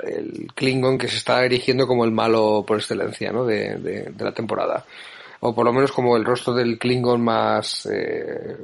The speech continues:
que parece que está liderando ahora mismo la guerra, ¿no? Eh, y la captura y la secuestra. Y entonces ocurre la escena que me ha dejado a mí con el culo torcido, que es que le dicen, eh, que cuando van a decírselo, "Oye, Lorca, que han secuestrado a esta, ¿qué hacemos?".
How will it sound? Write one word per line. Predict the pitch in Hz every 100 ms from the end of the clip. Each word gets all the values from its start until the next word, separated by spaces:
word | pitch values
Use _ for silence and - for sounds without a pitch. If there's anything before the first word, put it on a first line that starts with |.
| -
que | - 113
parece | 120 139
que |
está | 123 131
liderando | 120 117 110
ahora | 110
mismo | 110 110 107
la | 98
guerra, | 95 - -
¿no? | - - - - - -
Eh, | - 127 120 117 113 104
y | 135
la | 113
captura | 107 - 110 131
y | 113
la | -
secuestra. | - 107 - - - - - -
Y | 147
entonces | 135 147 170
ocurre | 170 190 180
la | 165
escena | 175 170
que | 160
me | 131
ha |
dejado | 127 131
a |
mí | 127
con | 120
el | 117
culo | 120 104
torcido, | 101 - 82 - - _
que | - 123
es | 131 - - - - - - -
que | 139
le | 127
dicen, | 127 127 123 123 120 117
eh, | 117 113 110 98 98
que | 98
cuando | 107
van | 107 117
a | 117
decírselo, | 117 127 131 135 127
"Oye, | 135 165
Lorca, | 90 131 175 160
que | 123
han |
secuestrado | 147 156 - 131
a | 143
esta, | 196 131 110
¿qué |
hacemos?". | 147 175 190 113 -